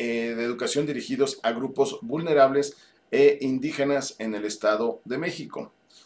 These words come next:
Promover, coordinar y fomentar los programas de educación para la salud y el mejoramiento del ambiente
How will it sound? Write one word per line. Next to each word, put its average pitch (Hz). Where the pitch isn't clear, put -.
Promover, 127
coordinar 123
y 139
fomentar 120
los 135
programas 131
de 135
educación 120
para 110
la 107
salud 156
y 147
el 165
mejoramiento 131
del 120
ambiente 135